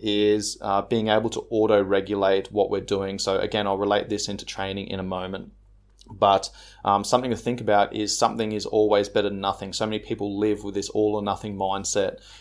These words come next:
where if I can't get an hour's training, for example, then I'm not gonna do anything, um, which is, you know, it's a, it's a self-sabotaging, um, prophecy that just carries over into so many other areas of your life. And,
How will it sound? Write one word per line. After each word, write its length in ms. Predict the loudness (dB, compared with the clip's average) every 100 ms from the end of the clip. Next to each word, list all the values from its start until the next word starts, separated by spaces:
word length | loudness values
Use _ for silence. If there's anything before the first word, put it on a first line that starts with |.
| _
where 340 | -2 2 4 2
if 160 | 0 0
I 60 |
can't 380 | 0 2 0 2
get 200 | 0 0
an 160 | -2 -2
hour's 340 | 2 4 2
training, 360 | -2 -4 -4 -4
for 120 | -4
example, 480 | -2 -2 -2 -2 -2
then 220 | -2 -2
I'm 100 | -6
not 140 | -6 -6
gonna 140 | -6
do 200 | -4 -4
anything, 580 | -4 -6 -4 -4 -4 -8 -16 -20 _
um, 560 | 0 2 2 -2 -10 -12 -16
which 320 | -2 -2 0
is, 380 | -2 -4 -4 -8 _ -12
you 160 | -8
know, 280 | -6 -4 -6
it's 300 | -6 -8 -2
a, 440 | 0 2 4 2 0 -10 _ -10
it's 140 | -6 -4
a 20 |
self-sabotaging, 1200 | 4 6 6 2 0 0 0 0 0 -6 -10 -14 -16 -20 -20 -20 -8
um, 360 | -2 0 -2 -4
prophecy 600 | 0 0 0 -4 -4 -2
that 380 | 0 0 -2 -6
just 380 | -4 -2 -4 -8 _ _ -20 _ _ _
carries 340 | 2 2 4 4
over 220 | 2 0
into 240 | -4 -6
so 240 | -2 -2 -2
many 160 | -2
other 180 | -2 -2
areas 260 | -2 -2 -2
of 100 | -6
your 100 | -4
life. 340 | 0 2 0 -6
And, 160 | -12